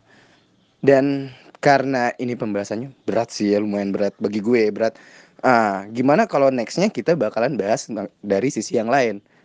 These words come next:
Dan dari sisi musisi gitu, tentang mereka terhadap alam dan lingkungan. Ada loh musisi yang kayak gitu.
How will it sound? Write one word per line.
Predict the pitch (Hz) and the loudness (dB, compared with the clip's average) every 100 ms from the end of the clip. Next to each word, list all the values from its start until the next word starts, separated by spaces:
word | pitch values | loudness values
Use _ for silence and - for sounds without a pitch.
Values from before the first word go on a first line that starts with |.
| _ _ _ _ | _ _ _ _
Dan | 101 95 92 101 | -6 -4 -6 -8
dari | 107 95 | -4 -4
sisi | 98 98 | -4 -8
musisi | 90 87 123 - 131 | -8 -4 -4 0 0
gitu, | 95 - 90 _ | -2 -12 -16 _
tentang | 101 95 90 92 | -10 -8 -8 -8
mereka | 95 95 - | -8 -4 -6
terhadap | 92 90 95 101 | -6 -8 -6 -4
alam | 90 90 | -4 -4
dan | 90 | -6
lingkungan. | 98 135 117 92 _ _ _ _ _ _ _ _ _ _ - | 0 0 0 -8 _ _ _ _ _ _ _ _ _ _ -8
Ada | 110 123 | -2 0
loh | 120 107 - | 0 -4 -8
musisi | 110 104 - 107 | -8 -6 -4 -4
yang | 98 | -4
kayak | 98 98 92 104 | -4 -6 -6 -8
gitu. | 120 | -8